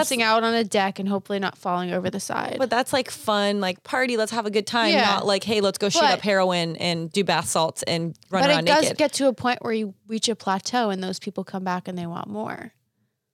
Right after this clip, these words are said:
Speaker 2: I guess. I
Speaker 1: Some people
Speaker 2: guess.
Speaker 1: travel, like, Texas is hot as shit, but it's a destination where you can, like, like, I don't know a lot of people go to Florida to have fine dining.
Speaker 2: Yeah, I, but you, like, there's things that you can do, but that's not, like, the reason people go
Speaker 1: Yeah,
Speaker 2: there.
Speaker 1: no.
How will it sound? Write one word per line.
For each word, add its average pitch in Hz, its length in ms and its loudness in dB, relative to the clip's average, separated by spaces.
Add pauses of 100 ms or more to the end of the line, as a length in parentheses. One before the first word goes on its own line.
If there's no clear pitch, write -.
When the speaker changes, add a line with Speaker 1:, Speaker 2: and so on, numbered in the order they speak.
(140)
Speaker 2:
I 190 80 -6
guess. - 680 -6
I 196 60 -6
Speaker 1:
Some 247 120 4
people 233 340 4
Speaker 2:
guess. 285 100 -6
Speaker 1:
travel, 214 480 4
like, 202 180 -2
Texas 247 460 -4
is 240 140 -2
hot 185 260 0
as 190 100 -2
shit, - 400 0
but 185 120 -2
it's 185 120 -6
a 196 60 -6
destination 185 720 -4
where 175 100 -4
you 175 120 -4
can, 180 220 -8
like, 170 280 -4 (320)
like, 226 200 0
I 254 160 2
don't 320 140 4
know 320 120 4
a 311 60 2
lot 262 120 4
of 254 60 0
people 226 220 2
go 214 140 2
to 214 60 2
Florida 202 600 2
to 202 180 0
have 185 220 0
fine 185 320 -4
dining. 202 520 -2 (840)
Speaker 2:
Yeah, 233 240 0
I, 202 80 2
but 220 280 2
you, 233 160 2
like, 208 180 2
there's 226 160 2
things 254 180 4
that 208 80 2
you 196 80 -2
can 208 300 0
do, 202 120 4
but 185 120 0
that's 185 180 0
not, 196 160 0
like, 175 200 0
the 180 100 2
reason 175 380 2
people 175 200 -2
go 311 60 6
Speaker 1:
Yeah, 247 200 4
Speaker 2:
there. - 120 0
Speaker 1:
no. 226 400 0